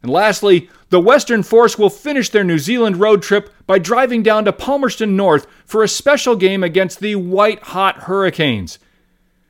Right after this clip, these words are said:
The Force have shown the ability to explode toward the end of the last few games, but I'm starting to think that the Hurricanes may very well be in the process of having a Cinderella season, which is to say that if they keep playing like this,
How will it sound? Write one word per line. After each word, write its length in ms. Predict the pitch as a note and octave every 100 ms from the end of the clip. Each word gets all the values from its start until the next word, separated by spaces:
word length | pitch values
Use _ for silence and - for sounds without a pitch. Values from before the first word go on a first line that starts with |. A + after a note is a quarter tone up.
| _ -
The 100 | F3
Force 300 | B3+ D4 A#3
have 120 | F#3+
shown 280 | - A#3 A3+
the 80 | F#3
ability 400 | D#3+ G#3+ G#3 G3
to 180 | G3
explode 760 | G3 - - A3 A#3 C4 A3+ C#3
toward 280 | C3 C#3+ B2+
the 120 | C3+
end 160 | C#3
of 60 | C3
the 80 | B2
last 300 | B2+ B2+ -
few 160 | B2
games, 400 | A2+ G3+ F#3+ E3+ _ _ _ _ _ -
but 100 | F#3+
I'm 100 | G#3
starting 360 | - C#4 E4 C4
to 80 |
think 180 | G#3 A#3+
that 120 | A3
the 100 | G3
Hurricanes 560 | D3 A#3+ C4 G3+ G3 D#3+
may 160 | G3 F#3
very 360 | D3 A#3 C#4
well 220 | B3 A3+
be 160 | F#3 G3+
in 60 | F#3+
the 80 |
process 480 | - G3 G#3 G3+ F3+
of 100 | F#3
having 320 | E3+ G#3 G#3
a 140 | G3 F3+
Cinderella 840 | - - C#4 C4 A#3+ A#3+ C4 G3
season, 500 | - C3+ G#2+ A2 A2+ _ _ _ _ _ -
which 200 | F#3+ G3
is 120 | B3+
to 120 | G#3+
say 280 | F#3+ A3+ A#3
that 240 | G3+ F#3 _ _ _ -
if 100 | C3+
they 140 | D4+
keep 240 | F4 D4 F#3
playing 280 | C4 A#3+
like 200 | G3 D#3
this, 380 | C3+ A#3 A#2+ -